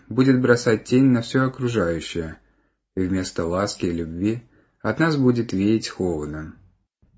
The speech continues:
Научимся же не поддаваться нашим заботам и затруднениям,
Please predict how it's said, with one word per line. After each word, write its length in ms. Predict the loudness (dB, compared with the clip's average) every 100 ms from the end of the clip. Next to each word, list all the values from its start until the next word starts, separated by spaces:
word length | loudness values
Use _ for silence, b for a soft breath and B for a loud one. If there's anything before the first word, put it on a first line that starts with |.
| _ _ 0
Научимся 640 | 2 4 4 4 4 4
же 100 | 4
не 120 | 2
поддаваться 680 | 2 0 0 0 0 -2 -2
нашим 360 | -2 0 -2 -2
заботам 560 | -4 -2 -2 0 -2
и 160 | -2 -4
затруднениям, 920 | -2 -2 -2 0 0 -2 -6 -10